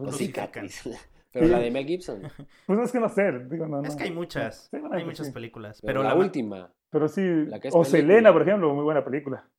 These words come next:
Speaker 2: Selena, estamos hablando de nosotros, de otra cosa, no es Selena, Elton.
Speaker 3: <laughs> No sé, pero
Speaker 2: Especifica cuál de
Speaker 3: es que, digo, la verdad
Speaker 1: Es que
Speaker 3: desconozco.
Speaker 2: Pero es
Speaker 1: pasan,
Speaker 2: la
Speaker 1: es
Speaker 2: última, ¿no?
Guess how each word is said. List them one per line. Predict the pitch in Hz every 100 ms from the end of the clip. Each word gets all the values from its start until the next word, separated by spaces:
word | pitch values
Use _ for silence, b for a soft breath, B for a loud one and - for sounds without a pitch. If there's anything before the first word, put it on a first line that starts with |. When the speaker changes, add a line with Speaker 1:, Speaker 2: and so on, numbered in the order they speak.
| _
Speaker 2:
Selena, | - 92 104 104
estamos | - 160 131
hablando | 117 147 131
de | 147
nosotros, | 175 147 147 - 185
de |
otra | - 123 233 - 202
cosa, | 180 165 127
no | 123 151
es | 135
Selena, | 110 143 131
Elton. | 120 104 95
Speaker 3:
<laughs> | 170 180 _ - - -
No | 202
sé, | 180
pero | 226 208
Speaker 2:
Especifica | 156 156 190 156
cuál | - 180
de | 165 151 131 110 104 101 101
Speaker 3:
es | -
que, | 220
digo, | 156 165
la | 170 139
verdad | 135 170
Speaker 1:
Es |
que | 139 139
Speaker 3:
desconozco. | 165
Speaker 2:
Pero | -
es | 113 151
Speaker 1:
pasan, | 165
Speaker 2:
la | 170
Speaker 1:
es |
Speaker 2:
última, | 185 190 139 104
¿no? | 101 139 269